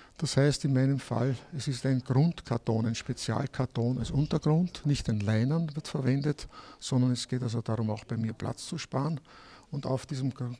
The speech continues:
Karton wird die Farbe in einer Spachteltechnik aufgetragen. Spachteltechnik heißt, dass man mit einer Spachtel, die mehr schmäler oder breiter ist, Farbe aufnimmt und direkt ohne weiteren Untergrund auf das Bild draufsetzt,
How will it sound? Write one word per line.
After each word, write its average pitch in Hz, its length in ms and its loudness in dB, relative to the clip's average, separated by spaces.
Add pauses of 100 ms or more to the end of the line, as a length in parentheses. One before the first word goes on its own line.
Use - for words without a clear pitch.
(100)
Karton 131 680 -2 (380)
wird 143 160 -2
die 135 60 -6
Farbe 110 360 -2
in 123 80 4
einer 120 140 4
Spachteltechnik 113 840 -2
aufgetragen. - 720 -4 (400)
Spachteltechnik 127 880 0
heißt, 113 460 0 (400)
dass 131 160 -2
man 123 160 6
mit 123 160 4
einer 113 200 4
Spachtel, 117 520 -2
die 120 120 0
mehr 113 420 2
schmäler 113 420 0
oder - 120 -6
breiter 123 440 -4
ist, 151 300 -4 (160)
Farbe 107 440 2
aufnimmt 147 580 -2 (300)
und 117 180 0 (140)
direkt 156 640 0
ohne 139 380 2
weiteren 110 400 0
Untergrund 120 720 -4
auf 117 140 -12
das - 200 -10
Bild - 420 -8
draufsetzt, - 640 -4